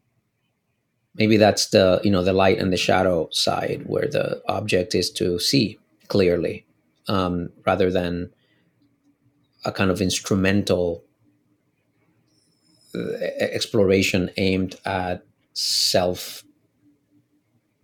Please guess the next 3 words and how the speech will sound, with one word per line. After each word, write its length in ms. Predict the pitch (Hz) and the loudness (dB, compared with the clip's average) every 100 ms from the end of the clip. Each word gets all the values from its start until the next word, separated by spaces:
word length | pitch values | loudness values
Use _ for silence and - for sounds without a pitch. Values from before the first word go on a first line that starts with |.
| _ - _ _ _ - | _ -20 _ _ _ -8
fulf-, 460 | 92 87 - - | -6 -6 -10 -16
self-fulfilling. 920 | - - 92 - - 90 - 92 76 - _ _ _ _ _ _ _ _ _ _ _ _ _ _ _ | -14 -4 -4 -4 -8 -4 -4 -4 -6 -14 _ _ _ _ _ _ _ _ _ _ _ _ _ _ _
Yeah. 220 | 101 98 | -8 -6